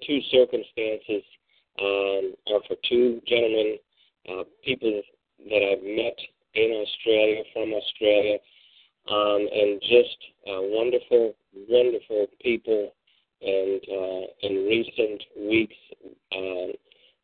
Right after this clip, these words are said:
they have had to endure trying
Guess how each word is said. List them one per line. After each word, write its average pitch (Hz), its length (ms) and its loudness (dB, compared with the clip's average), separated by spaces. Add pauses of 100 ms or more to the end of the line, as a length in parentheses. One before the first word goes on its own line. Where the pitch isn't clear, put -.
they 107 120 2
have 101 100 4
had 104 400 -2
to 101 360 2
endure 101 640 2 (560)
trying 120 380 4